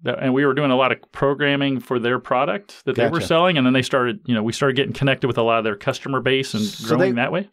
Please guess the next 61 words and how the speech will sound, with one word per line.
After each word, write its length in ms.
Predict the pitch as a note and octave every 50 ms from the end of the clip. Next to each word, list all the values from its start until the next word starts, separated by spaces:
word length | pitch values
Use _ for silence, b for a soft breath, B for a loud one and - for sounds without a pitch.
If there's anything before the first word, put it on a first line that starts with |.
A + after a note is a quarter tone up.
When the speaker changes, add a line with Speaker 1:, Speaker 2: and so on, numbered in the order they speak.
| _
Speaker 2:
they 100 | - D#3+
would 120 | F3 F3 E3
kind 120 | - D#3+
of 60 | D3
have 100 | D#3 D3
an 120 | C#3+ A2+ -
off-the-shelf. 680 | - B2 C3+ B2+ - - A#2+ - - C3 A#2 G#2+ - -
You're 80 | D3 E3
almost 180 | F#3+ F3+ -
like 100 | F#3 C3+ -
a 40 |
tailor, 420 | - - - C3 A#2+ A2 F2+ D#2 D2+
right? 320 | F2+ A2 A#2 B2+ C#3 D3+ -
Speaker 1:
Yeah. 260 | G#3+ G3+ D#3 G#2+ - - B B B B B B
Speaker 2:
You, 220 | _ C3+ C3+ C3+ C3
you 140 | B2+ C3 C3
pull 200 | C3 - F#3 F3+
it 80 | E3+ -
off 300 | - B2 C#3 D3 D3+ -
the 80 | E3 D#3+
rack, 440 | C#3+ B2+ B2 A#2+ A#2 A#2+ A#2+ - -
and 120 | - B2+ B2+
it's 140 | A#2+ A#2+
like, 160 | C3+ B2+ B2 B2+
"Oh, 160 | C#3 D#3+ D#3
I 60 | D3+
need 160 | D3 C#3+ D3 C#3
a 40 |
little 220 | C#3+ C#3+ C#3 C3+ B2+
more 280 | A2 B2 C3 C#3 C3+
here, 420 | A#2+ A#2 C3+ C3+ C3+ C#3 C3+ C3+ C3
a 40 | A#2+
little 180 | B2 B2+ C3 B2
cut 240 | - - C#3+ -
down 240 | - C3 C3 B2+ B2+
there." 300 | C3 C3+ C3 C3 B2+ A#2+ B B B B B B B
And 140 | - B2+
then 300 | C3+ C#3 C3+ C3 B2+ A#2 - _
you 160 | - C#3 D#3+
come 220 | D#3+ - E3 D3 C#3+
in 140 | C#3 C3+
there 220 | C3+ C3+ C3 C3 C3 -
and 80 | B2 A#2
design 440 | A2 A#2+ A#2 B2 D3+ E3+ E3+ D#3+
those 200 | C#3 C3 A#2 G#2+ - -
extras, 640 | - F#2+ - - - - G2+ G#2 A#2 C#3+ D3 - -
and 140 | A#2+ A2+ A#2
that's 240 | B2 B2+ B2+ -
what 180 | - B2 B2 -
you 80 | - G#3+
would 140 | E3 A2+ F2+
do. 280 | E2 F#2+ D#2+ - - -
And 80 | - B2
that 100 | C#3 D3+
would 100 | D#3 D#3
make 160 | D3+ D#3+ D#3 D#3+
the 60 | C3+
people 240 | A#2+ D#3+ D#3+ D#3+ D3
really 220 | C#3+ D#3+ D#3 C#3+
happy 240 | C#3 E3 E3+ E3 D3
'cause 260 | A#2+ C#3+ C3+ B2 B2+